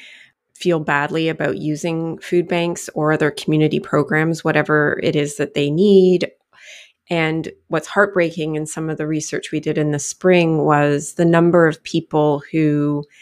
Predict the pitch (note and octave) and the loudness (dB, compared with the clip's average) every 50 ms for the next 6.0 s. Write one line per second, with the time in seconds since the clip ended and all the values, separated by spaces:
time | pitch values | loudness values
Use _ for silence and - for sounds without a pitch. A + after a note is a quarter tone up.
0 | - - - - - _ _ - F3+ D#3 F#3+ F3+ F3+ F3+ - - F3 E3+ - - | -20 -20 -20 -20 -20 _ _ -10 -2 2 2 4 4 2 0 -2 -4 -4 -2 0
1 | F3+ E3 E3 E3 E3 D#3+ - - D#3 D3+ D3 D3+ D3+ - - _ _ _ - D#3+ | 0 0 2 2 0 0 -2 -2 -2 0 0 0 -2 -2 -6 _ _ _ -4 -2
2 | D#3+ D#3 D#3 D3+ - - F#3+ G3 - E3+ E3+ F3 F#3 G3 G3 G3 F#3 F3+ F3+ F3 | 0 0 -2 -2 -4 -4 -4 -2 -2 0 0 2 4 4 4 4 2 2 0 0
3 | F3 F3 F3 E3+ - - - - E3+ D#3+ D#3 D#3 D#3 - D#3+ D#3+ D#3 D3+ D#3 D#3 | 0 -2 -2 -4 -8 -12 -8 -4 -2 0 2 2 2 2 0 0 0 0 0 0
4 | E3 E3+ E3+ - - - D#3 D#3+ D#3 D3+ D3 - - D3+ D3+ D3 D3 - D#3 D3+ | 0 0 -2 -4 -4 -4 -2 -2 -2 -2 -2 -4 -6 -6 -6 -6 -6 -6 -6 -6
5 | - - G3+ A3+ A#3+ B3+ A#3+ - - D#3+ E3 D3+ D3+ D3+ D3+ C#3+ C#3+ - - | -4 -2 -2 0 0 0 -2 -4 -4 -6 -4 -4 -4 -4 -6 -8 -10 -12 -18